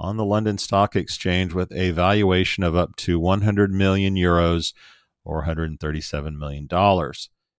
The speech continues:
in U S currency. So, this foothold in the U S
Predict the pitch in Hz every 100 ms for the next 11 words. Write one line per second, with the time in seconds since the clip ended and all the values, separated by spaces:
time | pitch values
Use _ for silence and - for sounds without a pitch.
0 | - 78 80 76 73 69 - - - 156
1 | 139 - 85 - 160 160 92 - _ _
2 | _ _ 98 95 - 127 156 110 107 -
3 | 113 156 185 202 214 151 117 - -